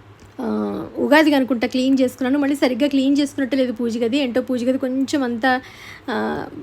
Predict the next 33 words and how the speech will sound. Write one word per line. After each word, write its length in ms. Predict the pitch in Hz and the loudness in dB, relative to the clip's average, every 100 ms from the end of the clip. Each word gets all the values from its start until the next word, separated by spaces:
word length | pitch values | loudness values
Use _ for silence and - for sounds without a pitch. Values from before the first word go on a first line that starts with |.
| - | -10
బాగోలేదు 520 | 254 247 254 269 262 | 0 4 6 6 4
అనిపించింది. 420 | 247 226 220 226 | 2 0 -2 -2
అంటే 160 | 233 240 | -2 -2
కొంచెం 300 | 254 233 247 | -2 -2 -4
చిరాగ్గా 440 | 226 240 240 220 | 0 0 0 0
అయినట్టుగా 400 | 254 240 226 240 | 0 0 -4 -2
అనిపించింది. 640 | 240 220 226 220 220 247 427 - - - - | -2 -2 -4 -2 0 0 0 -2 -20 -20 -12
అంటే 140 | 220 294 | -2 -2
చిరాగ్గా 360 | 226 196 196 | -2 -4 -2
అంటే 140 | 233 330 | -2 0
కొంచెం 220 | 294 269 269 | 2 2 0
చిన్న 100 | 247 | 0
చిన్నగా 180 | 262 240 | 2 2
బూజులు, 400 | 214 233 233 247 | 0 0 2 4
హారతులు 380 | 240 254 254 262 | 4 4 4 -2
ఇస్తాం 280 | 254 247 240 | 0 -2 0
కదా 120 | 226 | 0
మనం, 180 | 214 214 | 2 2
అలా 260 | 233 240 | 2 2
ఇలా 240 | 247 247 247 | 2 2 2
పట్టినట్టుగా 580 | 240 220 240 220 269 | 0 -4 -8 -4 -2
అనిపించాయి. 460 | 247 220 220 214 202 - - - - 247 | -2 0 -2 -2 -6 -8 -20 -20 -8 2
లేదు, 280 | 233 233 | 4 4
డీప్ 300 | 226 247 247 | 0 -2 -4
క్లీనింగ్ 300 | 262 247 240 226 | -2 -2 0 0
చేసుకోవాలి, 600 | 214 220 - 226 220 220 - - - - - | 0 0 -2 0 2 0 -2 -16 -20 -20 -8
చక్కగా 220 | 247 220 | -4 -2
పూజ 280 | 220 247 240 | 0 0 2
గది 200 | 254 254 | 2 2
నీట్‌గా 440 | 247 254 269 277 269 | 2 0 0 2 0
ఉంటే 240 | 247 349 | 2 0
మనకు 220 | 330 277 | 0 -2
పూజ 220 | - 285 | 0 -2